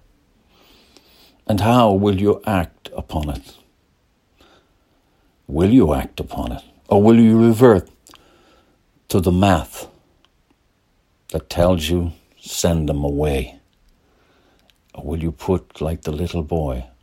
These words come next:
what you have into the hands of Jesus and let him work out the results? You and I will never know what we can do with our five loaves and two fish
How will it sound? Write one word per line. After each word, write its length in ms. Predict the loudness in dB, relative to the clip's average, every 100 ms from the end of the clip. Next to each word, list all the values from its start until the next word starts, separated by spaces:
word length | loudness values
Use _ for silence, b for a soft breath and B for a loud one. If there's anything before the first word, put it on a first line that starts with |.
| -4
what 240 | -4 -2
you 80 | -6
have 540 | -4 -4 -4 -8 -14 _ -12
into 220 | -8 -6
the 120 | -6
hands 400 | -4 -4 -4 -4
of 100 | -8
Jesus 560 | -6 -6 -4 -6 -8 -12 B B B B B
and 180 | -2 0
let 160 | 0 0
him 300 | -2 -2 -2
work 260 | -6 -6
out 220 | -8 -8
the 80 | -8
results? 680 | -8 -6 -6 -8 -12 -16 -18 _ _ _ _ _ _ _ B B B B B B B B B B _ _ -4
You 280 | 4 6 6
and 120 | 6
I 300 | 4 2 0
will 200 | -2 0
never 300 | 0 0 0
know 300 | 2 2 0
what 280 | -2 -4 -2
we 120 | -4
can 260 | -2 -4
do 260 | -2 0 0
with 220 | -2 -4
our 160 | -4 -6
five 420 | -4 -4 -2 -4
loaves 520 | -4 -4 -4 -6 -8
and 240 | -10 -12 -16 -14
two 200 | -10 -10
fish 640 | -8 -10 -10 -10 -14 -18